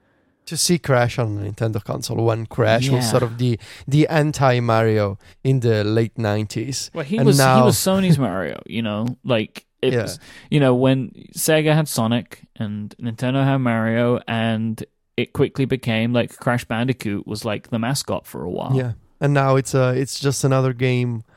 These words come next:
Speaker 1: m-, multi-platform one, because it's also coming to Xbox and P C.
Speaker 2: Yep.
Speaker 1: And it, it's out in July.
Speaker 2: Yeah, it's the first three games.
Speaker 1: First three games on the Nintendo Switch. Again, I bought this on the,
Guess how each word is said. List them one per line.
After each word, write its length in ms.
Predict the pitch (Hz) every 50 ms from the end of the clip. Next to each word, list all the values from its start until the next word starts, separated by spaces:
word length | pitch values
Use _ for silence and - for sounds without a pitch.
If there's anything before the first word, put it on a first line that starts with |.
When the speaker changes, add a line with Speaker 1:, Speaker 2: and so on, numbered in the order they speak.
| _ _ _ _ _ _
Speaker 1:
m-, 240 | 123 123 127 147 160
multi-platform 800 | 151 151 143 - 151 123 - 127 143 151 - - 139 123 117 113
one, 200 | 113 110 110 110
because 220 | 104 - 120 110
it's 120 | 110 107 123
also 220 | 123 - - 127
coming 280 | - 127 120 120 120 113
to 80 | - 113
Xbox 500 | 117 117 113 - - 120 117 107 - -
and 140 | 117 104
P 160 | - 123 117 107
C. 380 | - - 135 123 110 104 107 - _ - _ _
Speaker 2:
Yep. 140 | - 160 - -
Speaker 1:
And 340 | 117 113 113 110 110 110
it, 260 | 110 110 107 107 104 - - _ _ _ -
it's 180 | 135 - -
out 140 | 175 165 156
in 140 | 151 143 131
July. 640 | 113 123 127 123 123 127 120 113 107 104 107 110 - - _ _ _ _ _ _
Speaker 2:
Yeah, 80 | - 113
it's 100 | 120 -
the 80 | - 151
first 380 | - 175 170 175 170 - - -
three 280 | 139 135 139 143 143
games. 720 | 127 123 120 117 113 113 - - - 131 - - - - - _ _ _ _ _ _ _ _
Speaker 1:
First 220 | - 147 147 - -
three 100 | 165 160
games 520 | 147 151 143 135 139 143 151 156 - - -
on 260 | - 139 139 135 135
the 80 | 135 139
Nintendo 320 | 139 131 - 147 139 139
Switch. 400 | 135 - 131 131 143 - - - - - - _ _ _ _ _ _ _
Again, 400 | 156 151 156 180 170 151 139 123 -
I 160 | 147 147 151
bought 280 | 139 135 165 170 160 147
this 160 | 170 170 -
on 120 | 170 156 151
the, 240 | 147 139 135 127